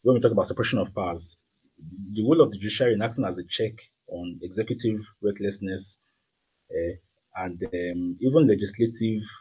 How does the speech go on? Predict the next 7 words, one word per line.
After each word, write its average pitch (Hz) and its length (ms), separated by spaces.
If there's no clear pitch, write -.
uh, 87 760
conduct, - 680
that 165 180
role 131 180
is 98 140
extremely 110 480
important. - 480